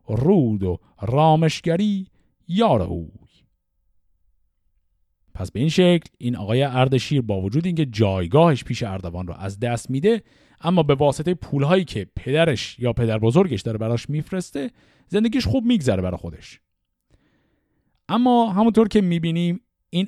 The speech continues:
استکاکی که الان بین اردشیر و اردوان و پسران اردوان به وجود اومده، این قراره تبدیل به یک ماجرای واقعاً جدی بشه و از این استکاک‌های کوچک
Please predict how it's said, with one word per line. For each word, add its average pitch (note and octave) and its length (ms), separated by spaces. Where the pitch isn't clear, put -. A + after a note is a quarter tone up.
استکاکی D#3 800
که B2+ 220
الان G#2 300
بین B2+ 240
اردشیر A#2 680
و G2+ 140
اردوان B2+ 600
و A#2+ 60
پسران B2 520
اردوان G2+ 420
به F2+ 80
وجود G2 280
اومده، D#3 400
این A#3+ 160
قراره G3 720
تبدیل B2 520
به C#3 160
یک C3+ 460
ماجرای F#2+ 480
واقعاً G2 420
جدی A2 540
بشه E2+ 240
و - 20
از F2+ 120
این C3+ 100
استکاک‌های F#2+ 580
کوچک - 480